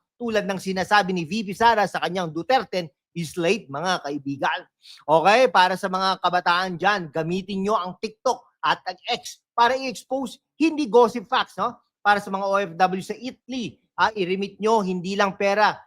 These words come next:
kundi pressure sa politiko via absentee voting. Ang korupsyon ay parang virus, hindi mawawala hanggat tayo mag-vas-, vaccinate ng vigilance. Si Sara ay vaccine booster.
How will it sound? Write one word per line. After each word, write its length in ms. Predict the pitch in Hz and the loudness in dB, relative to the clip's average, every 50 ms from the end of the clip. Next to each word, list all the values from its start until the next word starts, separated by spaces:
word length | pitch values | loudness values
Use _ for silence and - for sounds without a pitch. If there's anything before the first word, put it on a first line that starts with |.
| _ _ _ | _ _ _
kundi 240 | 180 180 165 180 185 | -8 -6 -4 -6 -8
pressure 560 | 185 - 202 208 214 202 - - 208 208 185 | -8 -4 0 0 0 0 0 -4 -6 -6 -6
sa 160 | - - 160 | -6 -8 -12
politiko 880 | - _ - 185 190 220 214 214 226 - 202 202 202 185 202 - _ _ _ | -12 _ -6 -4 -4 -4 -6 -8 -6 -2 2 2 2 0 -2 -8 _ _ _
via 560 | _ 135 131 180 190 196 196 190 196 196 170 165 | _ -6 4 6 6 6 6 6 4 2 0 0
absentee 560 | 151 139 - - 185 202 190 - 185 165 139 | -4 -8 -12 -6 -6 -6 -6 -6 -10 -12 -8
voting. 400 | 156 170 175 170 208 190 147 120 - _ _ _ _ _ _ 254 | -6 -6 -6 -4 -4 -6 -6 -6 -12 _ _ _ _ _ _ -4
Ang 160 | 262 269 240 | -4 -4 0
korupsyon 400 | 254 262 262 226 196 - 269 277 262 240 | 2 2 2 2 2 0 0 2 2 0
ay 80 | 214 | -2
parang 400 | - - 233 254 254 262 208 165 | 0 2 4 4 4 2 0 2
virus, 480 | 151 185 185 208 240 269 294 269 196 - _ _ _ _ _ | 2 2 2 2 0 -4 -6 -8 -8 -10 _ _ _ _ _
hindi 400 | - 190 196 196 180 233 233 214 | -8 -6 -6 -4 -4 -4 -2 -2
mawawala 720 | 214 196 196 208 226 233 233 220 190 175 175 202 254 - - - _ _ _ | 0 2 4 4 4 4 4 2 2 4 4 2 2 0 -4 -14 _ _ _
hanggat 480 | 160 170 175 165 160 196 190 - - | -8 -8 -8 -2 0 0 0 0 -2
tayo 560 | - 180 180 190 196 190 196 196 196 180 - _ _ | 0 0 0 0 0 -2 -2 -2 -2 -4 -8 _ _
mag-vas-, 480 | _ 156 156 156 147 185 185 185 - _ _ 208 196 175 _ - | _ -12 -10 -4 0 0 0 0 -4 _ _ -16 -16 -16 _ 0
vaccinate 640 | 160 185 190 190 - 208 196 190 185 190 - _ _ _ 160 | 0 0 0 0 -6 -6 -4 -4 -4 -4 -8 _ _ _ -8
ng 240 | 175 170 165 143 | -6 -6 -4 -4
vigilance. 640 | 151 185 165 147 175 175 185 156 131 117 - _ _ _ _ _ _ _ _ _ _ | -4 -4 -2 -2 -2 0 0 -2 -2 -6 -14 _ _ _ _ _ _ _ _ _ _
Si 160 | - 320 320 | -8 -8 -4
Sara 400 | - 330 311 285 254 240 240 240 | 2 4 4 4 6 4 2 2
ay 160 | 220 214 196 180 | 2 0 -2 0
vaccine 480 | 175 190 190 - - 220 214 190 175 | 0 -2 -2 -2 -8 -6 -6 -6 -6
booster. 560 | 160 190 170 - _ _ 214 175 135 120 _ | -6 -8 -8 -8 _ _ -4 -4 -4 -6 _